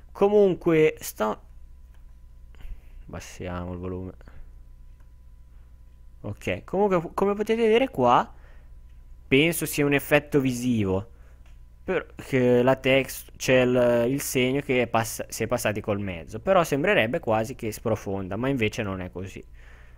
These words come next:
Eh, forse qua un pochettino, no, ma sembrerebbe, sembrerebbe forse un pelino che va giù, però è impossibile questa cosa. Cavolo, qui non ho, ok, ecco, questa parte qui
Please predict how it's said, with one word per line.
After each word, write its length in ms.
Eh, 640
forse 380
qua 200
un 100
pochettino, 920
no, 240
ma 120
sembrerebbe, 640
sembrerebbe 680
forse 360
un 160
pelino 400
che 140
va 180
giù, 320
però 460
è 80
impossibile 720
questa 260
cosa. 320
Cavolo, 300
qui 140
non 140
ho, 80
ok, 520
ecco, 480
questa 280
parte 380
qui 360